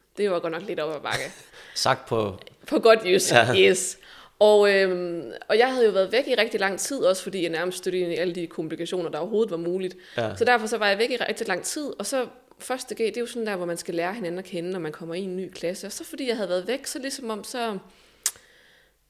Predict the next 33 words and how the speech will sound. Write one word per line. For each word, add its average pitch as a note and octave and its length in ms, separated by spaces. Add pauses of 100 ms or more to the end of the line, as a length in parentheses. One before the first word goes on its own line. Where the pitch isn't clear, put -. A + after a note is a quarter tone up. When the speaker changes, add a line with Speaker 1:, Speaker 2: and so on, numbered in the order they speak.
Speaker 1:
så B3+ 200 (160)
kom A#3 220
jeg A3+ 80
ikke A#3+ 140
rigtig A3+ 300
helt B3 280
ind G3+ 140
i E3+ 40
den E3+ 200
klasse F3 320
der. C#3+ 320 (180)
Det, G3 260
jeg F#3+ 140
følte B3 360
ikke - 140
rigtig, F3+ 240
at D#3+ 140
jeg E3 340 (160)
fandt - 440
sådan D#3+ 500
et F3+ 140
ståsted, D#3+ 680
at D3+ 100
jeg E3 100
fandt - 320
mig D#3 120
selv. F3 280 (840)
Og A3+ 100
så C4+ 100 (280)
har G3+ 180
jeg F#3+ 80
egentlig A3+ 320
altid A3 440